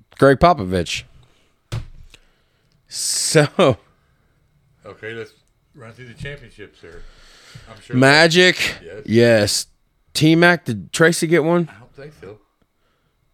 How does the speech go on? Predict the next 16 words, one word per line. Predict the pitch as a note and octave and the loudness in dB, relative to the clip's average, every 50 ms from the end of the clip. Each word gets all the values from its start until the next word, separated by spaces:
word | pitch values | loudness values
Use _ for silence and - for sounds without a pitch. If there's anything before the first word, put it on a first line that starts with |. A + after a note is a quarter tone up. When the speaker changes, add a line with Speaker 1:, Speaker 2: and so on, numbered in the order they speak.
| _ _ _ _ _ _ _ _ _ _ _ _ - | _ _ _ _ _ _ _ _ _ _ _ _ -6
Speaker 1:
N-, | G#2+ A#2 A#2 A#2 A2+ | -4 -2 -2 -2 -2
I'm | G#2 G#2 A#2+ B2+ | -2 0 0 0
gonna | C3+ C3+ | 0 0
put | A#2+ - C3+ A#2 D#2 | 0 0 -2 -2 -2
no. | F#2+ G#2 G#2 G2+ G2 G2 G2 | -2 -2 0 0 0 0 -2
I | G2 G2+ | -2 -2
don't | G#2+ G#2 | -4 -4
think | G2 G#2+ G2+ | -6 -6 -6
he | F#2+ F2 | -6 -6
did. | F2 F2+ F2 E2 - - _ _ _ _ _ _ _ _ _ - | -6 -6 -6 -6 -8 -12 _ _ _ _ _ _ _ _ _ -4
Uh, | A2+ A2 A2+ A2+ A2 | 2 4 4 4 4
Kevin | - - D3 C3+ C3+ C3 | 4 2 2 2 4 2
Garnett, | B2+ C3 C3+ C#3+ D3 D#3 D3 - - _ _ | 2 4 4 4 4 4 2 0 -6 _ _
yes. | G#2+ B2 C3 C#3 C#3+ C3+ B2+ A#2 A2 - - - - | -6 2 4 6 6 6 6 4 2 0 -4 -6 -2
Larry | A2 A#2+ C3 C3 B2+ C3 | 0 2 2 4 2 2
Bird, | B2 B2+ C#3+ C#3+ C#3+ C3 A#2+ A2 G2+ F2+ | 2 2 2 2 4 4 2 0 -2 -4